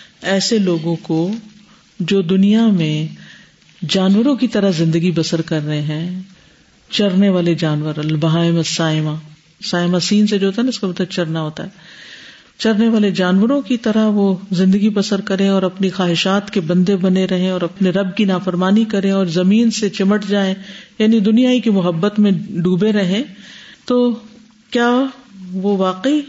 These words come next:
اللہ کے قرب کے لائق ہیں، اہل ہیں؟ ہرگز نہیں۔ فَلَا تَرَى نَعِيمًا وَلَا لَذَّةً وَلَا سُرُورًا،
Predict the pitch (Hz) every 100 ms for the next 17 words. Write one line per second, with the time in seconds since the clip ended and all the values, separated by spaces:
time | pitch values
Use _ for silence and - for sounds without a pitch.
0 | - _ _ _ _ - 190 196 202 196
1 | - 226 220 202 202 170 175 190 - 233
2 | 294 - - - 180 175 180 175 233 285
3 | - - 190 202 262 220 175 160 - -
4 | _ _ _ _ - - - _ - 294
5 | 339 349 349 277 254 233 196 208 214 196
6 | 185 175 180 190 190 196 190 160 190 190
7 | 180 175 175 185 180 - 196 214 208 156
8 | 147